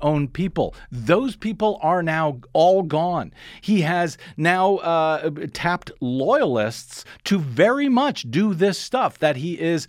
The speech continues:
specifically talking about and is specifically detailed in Project twenty twenty-five. They are not hiding it. Go look it up. I think it's project twenty twenty-five dot org or something like that. But search Project twenty twenty-five.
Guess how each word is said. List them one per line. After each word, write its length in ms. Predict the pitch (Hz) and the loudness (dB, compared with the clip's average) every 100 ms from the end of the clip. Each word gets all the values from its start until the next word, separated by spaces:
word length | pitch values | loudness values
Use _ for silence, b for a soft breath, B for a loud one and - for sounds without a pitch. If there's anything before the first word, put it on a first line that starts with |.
| B | B
specifically 720 | - - 165 285 262 233 208 | -8 -2 0 0 -2 -2 -2
talking 420 | - 175 180 196 | 2 2 2 0
about 280 | 175 190 202 | 2 4 2
and 220 | - 180 180 | 0 0 2
is 220 | 175 - | 0 0
specifically 880 | - 190 - 269 247 240 226 214 185 | -4 -4 -2 -2 -2 -4 -4 -2 -2
detailed 580 | 170 202 - 202 190 - | 0 -2 2 4 4 2
in 340 | 185 185 180 | -2 0 0
Project 540 | 170 - 180 170 180 - | -2 0 0 2 -2 -2
twenty 280 | 175 175 170 | -4 -2 -4
twenty-five. 800 | - 165 160 143 170 160 123 - B 147 | -4 -4 -4 -2 0 0 -2 -6 B 2
They 200 | 180 185 | 2 4
are 240 | 160 190 | 0 2
not 260 | 196 190 185 | 2 2 2
hiding 480 | - 185 208 175 117 | 0 -4 0 0 -2
it. 180 | 87 - B - | -4 -14 B -2
Go 200 | 127 185 | 0 2
look 260 | 196 185 196 | 2 0 2
it 120 | 190 | 4
up. 200 | 208 - | 4 2
I 80 | 113 | -2
think 240 | 165 160 | -4 -6
it's 120 | 123 _ | -10 _
project 400 | - 139 147 135 | -4 -2 -2 -6
twenty 280 | - 151 131 _ _ | -4 -6 -6 _ _
twenty-five 640 | - 156 135 143 147 151 120 | -8 -6 -2 -2 -2 -2 0
dot 280 | 139 143 - | 0 0 0
org 440 | 127 147 127 101 | 4 4 4 0
or 80 | 110 | -2
something 360 | 143 123 131 | 0 -2 -2
like 180 | 123 117 | -2 0
that. 200 | 123 110 | 0 -2
But 180 | 110 104 B B | -4 -10 B B
search 340 | - 208 220 - | 0 0 0 0
Project 320 | 208 170 160 | 2 2 -2
twenty 200 | 190 185 | -2 -2
twenty-five. 500 | - 175 180 - | -2 -4 -2 -4